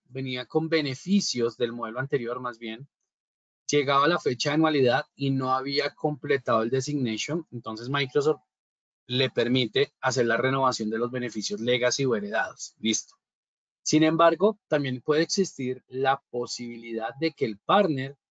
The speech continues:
sí haya cumplido los benefi-, los, los requerimientos para el designation. Cuando llegue la anualidad, o sea, primero, el partner que tenga hoy un membership activo,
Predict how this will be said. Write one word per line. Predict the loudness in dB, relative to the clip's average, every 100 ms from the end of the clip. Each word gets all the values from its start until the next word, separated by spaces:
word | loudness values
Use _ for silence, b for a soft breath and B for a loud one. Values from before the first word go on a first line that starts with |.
| _
sí | -10 -8 -2 0
haya | 2 0 -2
cumplido | -12 -14 -8 -4 -2
los | 2 2 2
benefi-, | -2 -2 -8 -12 2
los, | 2 2 0
los | 4 6 6
requerimientos | 0 -6 -4 -6 -6 -10 -12 -6
para | -4
el | -2
designation. | -4 -6 -8 -8 -12 -16 _ _ _ _ _ _ _ _ _ 0
Cuando | 2 4
llegue | 2 4
la | 4
anualidad, | 6 4 6 4 2 -4 _ _ _ _ _ -6
o | 2
sea, | 2 0 _ -2
primero, | 2 4 2 -2 _
el | -8
partner | 0 2 2
que | 2 2
tenga | 4 4 2
hoy | 2
un | 0
membership | -6 -4 -4 -6 -6
activo, | -8 -6 -4 -2 -2